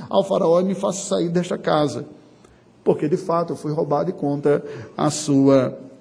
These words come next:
história. É muito importante nós percebermos, quando nós estamos lidando com as situações da vida de uma forma saudável, a nossa vida não se torna monotemática naquilo que nos incomoda.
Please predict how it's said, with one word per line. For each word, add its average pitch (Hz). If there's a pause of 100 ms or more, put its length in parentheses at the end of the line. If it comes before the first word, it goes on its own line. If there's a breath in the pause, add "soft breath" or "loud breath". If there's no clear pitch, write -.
história. 117 (1600 loud breath)
É 208
muito 294
importante 208
nós 180
percebermos, 170
quando 175
nós 170
estamos 175
lidando 160
com 147
as 143
situações 135
da 131
vida 120
de 120
uma 127
forma 131
saudável, 139 (720 soft breath)
a 151
nossa 190
vida 185
não 190
se 190
torna 175
monotemática 170
naquilo 151
que 170
nos 156
incomoda. 147